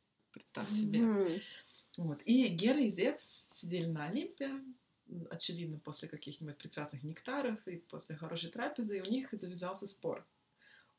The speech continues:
Speaker 1: Для кого же секс лучше, для мужчины или для женщины?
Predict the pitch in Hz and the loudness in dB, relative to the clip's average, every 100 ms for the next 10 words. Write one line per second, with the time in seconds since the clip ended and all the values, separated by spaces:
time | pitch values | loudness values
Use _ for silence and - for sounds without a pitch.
0 | - 170 165 175 170 254 294 240 240 - | -10 -4 -2 -2 0 0 0 -2 -4 -4
1 | 185 - 156 165 156 - 247 262 247 226 | -4 -4 -4 -4 -2 -2 0 0 2 4
2 | 220 175 156 - 151 156 | 4 2 -2 -4 -6 -10